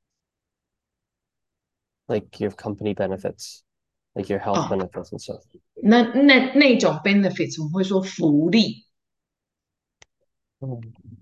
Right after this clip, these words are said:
Speaker 1: What word do
Speaker 2: Yeah.
Speaker 1: I know, what word do I know that has an E in it?
Speaker 2: E.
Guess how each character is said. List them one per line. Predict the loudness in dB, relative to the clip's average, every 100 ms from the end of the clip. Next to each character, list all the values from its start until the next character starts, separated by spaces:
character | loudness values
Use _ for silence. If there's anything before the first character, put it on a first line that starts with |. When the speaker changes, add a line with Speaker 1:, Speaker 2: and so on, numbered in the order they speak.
| _
Speaker 1:
What | -4 -4
word | 0 2
do | 2
Speaker 2:
Yeah. | 0
Speaker 1:
I |
know, | 0 -2
what | -2 -2
word | 0 0
do | 0
I | 0
know | 0 -2
that |
has | -4
an | -4 -6
E | -6
in | -8 -12
it? | -20 _ _ _ -18 -16 -18 -20 -20 _ _ _ _ _ _ _
Speaker 2:
E. | -2 0 -2 -10